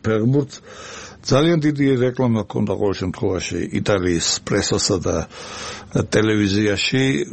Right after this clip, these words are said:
თორმეტ ოქტომბერს ჩასატარებელ მატჩს, რომის ოლიმპიურ სტადიონზე.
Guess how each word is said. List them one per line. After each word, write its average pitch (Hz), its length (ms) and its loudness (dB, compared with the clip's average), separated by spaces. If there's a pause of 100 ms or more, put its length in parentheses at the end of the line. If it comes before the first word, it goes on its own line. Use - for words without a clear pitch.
(320)
თორმეტ 113 520 2 (280)
ოქტომბერს 120 640 2 (800)
ჩასატარებელ 101 960 0
მატჩს, 107 600 2 (840)
რომის 110 320 2
ოლიმპიურ 95 480 2 (480)
სტადიონზე. 101 800 2